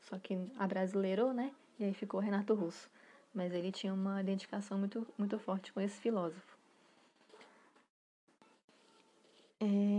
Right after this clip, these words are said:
enfim, de, a, a ideia, então, que eu queria passar é de que a gente foi, de alguma forma, hierarquizando a humanidade, vamos dizer assim, né? Então,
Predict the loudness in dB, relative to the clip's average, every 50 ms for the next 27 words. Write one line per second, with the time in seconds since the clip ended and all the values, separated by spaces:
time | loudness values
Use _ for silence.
0 | 4 4 4 4 4 2 0 -4 -6 -6 -4 -4 -4 -6 -6 -8 -6 -2 0 0
1 | 2 2 2 2 2 2 2 2 2 2 4 6 6 6 6 4 4 2 2 0
2 | -2 -2 -2 -2 0 0 0 0 -2 -4 -4 0 2 4 4 4 4 2 2 2
3 | 2 2 2 0 0 2 2 2 4 4 2 2 0 -2 -2 2 4 6 6 6
4 | 6 4 2 0 2 2 2 2 0 0 -2 -2 -2 -2 0 2 2 0 0 0
5 | 2 4 4 4 4 2 0 -2 0 0 2 2 2 2 4 2 2 0 0 0
6 | 0 2 2 2 2 2 2 0 0 0 -2 -4 -6 -10 -12 -16 _ -8 -8 -6
7 | -6 -6 -6 -6 -4 -4 -6 -6 -8 -12 -10 -6 -2 0 0 0 0 -2 -4 -4